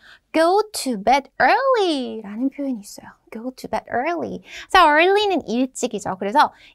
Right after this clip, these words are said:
일찍 잠자리에 should 어떻게 할까요?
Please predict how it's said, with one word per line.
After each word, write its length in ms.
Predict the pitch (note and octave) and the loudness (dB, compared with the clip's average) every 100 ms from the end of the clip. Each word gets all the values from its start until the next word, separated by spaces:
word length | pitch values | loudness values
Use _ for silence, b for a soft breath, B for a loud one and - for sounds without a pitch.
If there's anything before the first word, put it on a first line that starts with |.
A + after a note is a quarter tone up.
| - | -4
일찍 720 | B3+ C#4+ D4 _ - G4+ G#4 - | -2 0 -4 _ -2 0 0 -6
잠자리에 920 | - A#3 A#3+ B3+ - D#4+ D#4 C#4 C4 - D#4 G4 G#4 A4 _ | -12 -6 -2 -2 0 0 2 0 -4 -2 0 2 2 0 _
should 600 | - - - D#4 F4+ C#5 _ _ - | -10 -6 -2 0 0 0 _ _ -14
어떻게 360 | G#3 - - | -14 -12 -20
할까요? 260 | - - | -20 -20